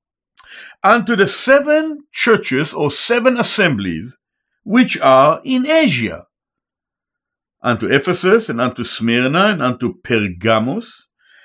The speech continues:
and unto Thyatira, and unto Sardis, and unto Philadelphia, and unto Laodicea.' And I turned to see the voice that spake with me, and being turned,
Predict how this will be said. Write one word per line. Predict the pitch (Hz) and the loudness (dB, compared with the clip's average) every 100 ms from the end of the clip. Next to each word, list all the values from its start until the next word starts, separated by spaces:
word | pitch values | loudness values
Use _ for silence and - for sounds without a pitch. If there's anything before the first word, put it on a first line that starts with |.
| _ - | _ -4
and | 127 | 0
unto | 147 156 139 | 2 0 -2
Thyatira, | - 135 117 - 127 131 156 208 | 0 2 0 0 2 2 2 2
and | 175 120 | 0 -2
unto | 147 143 - 131 110 | -2 -2 -2 -2 -2
Sardis, | - - 156 123 120 156 208 143 | -4 -2 2 2 0 -4 -4 -4
and | 139 | -2
unto | 139 139 | -2 -4
Philadelphia, | 127 147 143 104 104 107 - 120 151 185 - - - | -6 -4 -4 -2 -2 -2 -4 -6 -6 -8 -20 -20 -6
and | 170 170 | -2 -2
unto | 113 110 113 151 | 0 -2 -2 -2
Laodicea.' | 170 185 196 220 - 330 - - 107 _ _ _ _ _ _ _ _ _ _ _ _ _ | 2 2 0 -4 -4 -6 -6 -10 -16 _ _ _ _ _ _ _ _ _ _ _ _ _
And | 98 87 | -14 -10
I | 90 | -8
turned | - 185 208 | 0 0 0
to | 104 | -4
see | - 190 226 | -8 -2 0
the | 143 | 0
voice | 92 180 220 147 - - _ _ _ _ _ _ _ - | 0 2 4 2 -4 -14 _ _ _ _ _ _ _ -6
that | 117 151 | -2 -2
spake | - - 156 269 269 - - _ _ _ _ _ _ _ | -4 -2 2 2 0 -8 -18 _ _ _ _ _ _ _
with | 147 151 165 113 | -4 2 2 2
me, | 139 139 151 175 220 - | 0 0 0 0 0 -2
and | - 165 165 160 120 | -4 -2 -2 -2 -4
being | 117 262 320 214 | -2 0 0 0
turned, | - 190 311 349 170 180 254 285 294 240 | 0 2 2 2 2 2 2 0 -4 -6